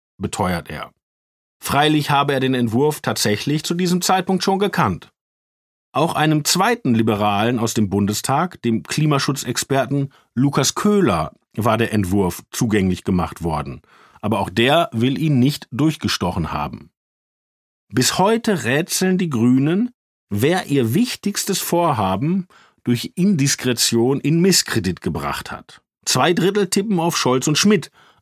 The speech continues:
ein Drittel auf die F D P. Dabei spricht vieles dafür, dass die Antwort überraschender und profaner ist. Habecks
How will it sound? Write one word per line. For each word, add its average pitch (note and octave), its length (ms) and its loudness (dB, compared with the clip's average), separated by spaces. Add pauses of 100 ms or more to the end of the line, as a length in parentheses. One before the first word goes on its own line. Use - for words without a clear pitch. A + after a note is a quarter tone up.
(100)
ein D#3 240 2
Drittel D#3 560 -2
auf A2+ 260 -2
die B2 140 -2
F G#2+ 160 -4
D C#3 80 -4
P. G2+ 360 -4 (380)
Dabei D#3 240 2
spricht D#3 340 -2
vieles G#3 440 2
dafür, A2+ 540 0 (500)
dass C#3+ 160 0
die E3 120 2
Antwort E3+ 360 2
überraschender D#3 800 2
und B2 160 0
profaner D3+ 680 2
ist. - 340 -6 (320)
Habecks E3 640 0